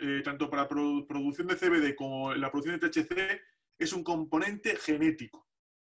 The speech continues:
no es un componente químico, ¿vale? Espero haberte re-, respondido esa pregunta. Bonfil, me estás preguntando, ¿un P H de ocho coma tres en un suelo francoarenoso, ¿puedo encontrarme pro-, problemas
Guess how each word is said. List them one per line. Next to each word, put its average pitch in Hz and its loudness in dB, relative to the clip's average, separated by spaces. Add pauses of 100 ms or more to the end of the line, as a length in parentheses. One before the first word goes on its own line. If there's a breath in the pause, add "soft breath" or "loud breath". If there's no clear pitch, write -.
(380)
no 160 0
es 160 -2
un 175 -2
componente 151 0
químico, 107 -16 (520)
¿vale? 160 0
Espero 160 0
haberte 170 2
re-, 156 4
respondido 151 2
esa 151 -2
pregunta. 117 -10 (1300)
Bonfil, 156 0
me 165 0
estás 190 0
preguntando, 170 2
¿un 185 -2
P 208 4
H 160 4
de - 2
ocho 190 0
coma 165 0
tres 156 0
en 175 -6
un 165 -8
suelo 156 2
francoarenoso, 151 0 (520)
¿puedo 175 4
encontrarme 190 0
pro-, 180 -2
problemas 175 -2